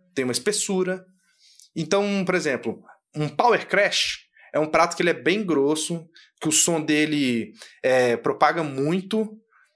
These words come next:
é, e ele é um prato que, que ele aguenta porrada. Um Medium Crash, ele tá nesse meio termo, e o Thin Crash, né, é um prato fino. Ele é um prato que ele é bem fininho,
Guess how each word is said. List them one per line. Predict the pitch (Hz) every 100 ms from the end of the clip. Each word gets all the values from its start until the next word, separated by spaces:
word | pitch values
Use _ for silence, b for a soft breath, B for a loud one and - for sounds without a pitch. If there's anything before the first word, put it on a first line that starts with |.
| b -
é, | 135 131 123 117 110 104 98 98 _ _ _ _ - -
e | 175
ele | 180
é | 202
um | 202
prato | 196 190 208 202 180 -
que, | - 175
que | 185
ele | 196
aguenta | 185 185 196
porrada. | 214 196 160 131 110 - _ _ _ _ _ _ _ - -
Um | 214
Medium | 190 156 151
Crash, | 147 165 135 120 143
ele | 127
tá | 131
nesse | 127 -
meio | 156 170
termo, | 196 208 262 B B -
e | 190
o |
Thin | 180 - 233
Crash, | 233 180 226 - - - - _ _ _ _ -
né, | 156
é |
um | 156
prato | 156 156 -
fino. | - - 202 135 113 - _ _ b b -
Ele | 123
é |
um | 135
prato | 139 147 -
que |
ele | 143
é | 120
bem | 190 233
fininho, | - 175 143 143 170 185